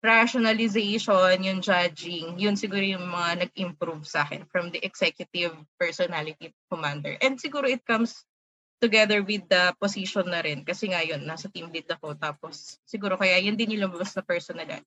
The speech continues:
personality ko ngayon. But overall, syempre, mahalaga pa rin kung sino tayo and more importantly, ano man yung personality type natin, yung values, kasama yan lagi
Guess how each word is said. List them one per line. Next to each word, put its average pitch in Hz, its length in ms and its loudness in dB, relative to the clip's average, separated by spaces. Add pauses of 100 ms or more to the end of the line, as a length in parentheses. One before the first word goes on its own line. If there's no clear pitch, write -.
personality 180 600 -4
ko 165 160 -12
ngayon. 143 500 -4 (1120)
But 311 260 4
overall, 285 800 6
syempre, 220 540 2
mahalaga 208 580 4
pa 202 220 4
rin 160 560 0 (160)
kung 220 260 0
sino 226 320 2
tayo 180 600 4
and 202 240 4 (120)
more 233 220 4
importantly, 202 1080 0 (340)
ano 240 160 4
man 247 140 6
yung 240 100 6
personality 214 720 0
type 185 300 0
natin, 156 760 -2
yung 269 220 6
values, 180 920 0 (120)
kasama 190 460 2
yan 160 240 -4
lagi 147 400 -4